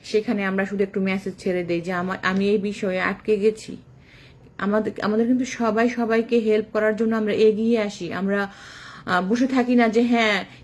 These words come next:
কে তাকে হেল্প করবে বা, উম, আমি করেছি তাকে হেল্প, এই ধরনের মন মানসিকতা কিন্তু আমাদের নেই। ইনকাম সবার নিজের পকেটে ঢুকে হেল্প, হেল্প করি সবাই সবাইকে। এটাই তো আমাদের বিজনেসের বিউটি,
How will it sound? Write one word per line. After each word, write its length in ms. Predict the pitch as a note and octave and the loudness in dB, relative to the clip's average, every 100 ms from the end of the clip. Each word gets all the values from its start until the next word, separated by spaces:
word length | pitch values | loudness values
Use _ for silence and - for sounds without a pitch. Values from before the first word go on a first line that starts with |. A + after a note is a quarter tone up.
| - | -2
কে 200 | D4 D4 | 2 4
তাকে 260 | C4 C4 | 2 0
হেল্প 280 | A#3 A3+ A3 A3 | 0 4 4 4
করবে 480 | A3 G#3 F#3+ G3+ F#3+ | 2 4 4 4 4
বা, 400 | F3+ F#3 F3+ E3+ E3 - | 2 2 2 0 -4 -8
উম, 380 | D#3+ D#3+ D#3+ E3 | -8 -8 -8 -4
আমি 220 | F#3 G#3+ | 0 2
করেছি 420 | A3 A3 G#3 G3 | 4 6 4 2
তাকে 280 | G3+ F#3 F#3 | -2 -2 -4
হেল্প, 300 | F#3 E3+ E3+ - _ - - | -2 0 -2 -6 _ -20 -2
এই 120 | G3 | 0
ধরনের 300 | A3 G#3+ G#3 | 2 0 0
মন 200 | G3+ G#3+ | 0 0
মানসিকতা 540 | G#3+ G#3+ A3+ G#3+ G#3 | 0 0 0 -2 -2
কিন্তু 180 | G3+ G3+ | -4 -2
আমাদের 340 | F#3 F3 F3 E3 | -2 -2 -2 -2
নেই। 320 | D#3 C#3 D#3 - - - - - - - - | -2 -2 -4 -14 -20 -20 -20 -20 -20 -20 -6
ইনকাম 760 | G3 G3 A3+ A#3 A#3+ B3 B3 - _ - | -4 0 2 2 4 2 -2 -10 _ -18
সবার 340 | A3 G#3+ G#3 G3+ | -6 -4 0 0
নিজের 240 | G#3 G#3+ G#3+ | 2 2 2
পকেটে 300 | A3 A3 G#3+ | -2 0 -2
ঢুকে 240 | G#3+ G#3+ | -2 -2
হেল্প, 540 | D4 A3+ G3 - - | 0 0 0 -4 -12
হেল্প 240 | G3 G#3 A3 - | 2 4 4 2
করি 140 | G3+ | 0
সবাই 320 | G3+ G#3 F3 | 2 0 0
সবাইকে। 560 | F3 F3 D#3 C#3+ D3 C3 - - - - - - - - - - - | 0 0 2 2 0 -4 -4 -16 -20 -20 -20 -20 -20 -20 -20 -20 -10
এটাই 300 | - F#3+ A3 | -2 4 4
তো 120 | A3+ C#4 | 4 2
আমাদের 280 | C4+ C4 | 2 2
বিজনেসের 420 | A#3+ B3 A#3+ B3 A3 | 2 2 2 2 0
বিউটি, 580 | G#3 G#3+ G3+ E3 B2 | 0 -2 -4 -6 -6